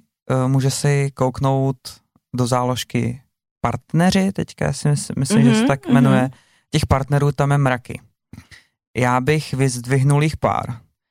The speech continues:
Speaker 1: První, který mě hodně zarazil, Oh Dear Bakery.
Speaker 2: <laughs>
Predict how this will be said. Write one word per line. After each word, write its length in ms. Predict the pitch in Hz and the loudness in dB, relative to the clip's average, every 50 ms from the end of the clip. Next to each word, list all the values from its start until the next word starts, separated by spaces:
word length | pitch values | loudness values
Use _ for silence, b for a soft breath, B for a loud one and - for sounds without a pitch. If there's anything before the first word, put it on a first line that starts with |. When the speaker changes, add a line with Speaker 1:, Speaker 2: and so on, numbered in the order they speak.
| _ _ _ _ _ _ _ _ - | _ _ _ _ _ _ _ _ -2
Speaker 1:
První, 680 | - 131 139 127 147 151 156 151 151 151 151 147 143 | -2 0 2 2 2 2 4 2 2 2 2 0 -2
který 220 | - - 131 127 | -2 -2 0 0
mě 180 | 131 135 127 120 | 2 2 2 2
hodně 300 | 110 120 120 117 123 120 | 0 0 0 2 2 2
zarazil, 520 | 113 117 117 120 120 113 117 117 117 120 - - _ | 2 0 0 0 0 0 0 0 0 -2 -4 -4 _
Oh 180 | - 120 117 | -2 -2 0
Dear 180 | 113 117 117 110 | 0 0 0 0
Bakery. 360 | 107 - - - - 113 - | -2 -4 -4 -6 -6 -4 -4
Speaker 2:
<laughs> 80 | - 127 | -2 -2